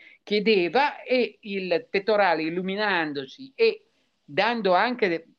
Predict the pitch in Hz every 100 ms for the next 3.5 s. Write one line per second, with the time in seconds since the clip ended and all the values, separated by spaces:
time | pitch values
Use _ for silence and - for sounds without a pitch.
0 | _ 160 220 190 151 180 220 214 180 160
1 | 143 - 170 196 160 160 196 196 156 -
2 | - - - 156 131 - 240 143 220 254
3 | 156 135 - 233 247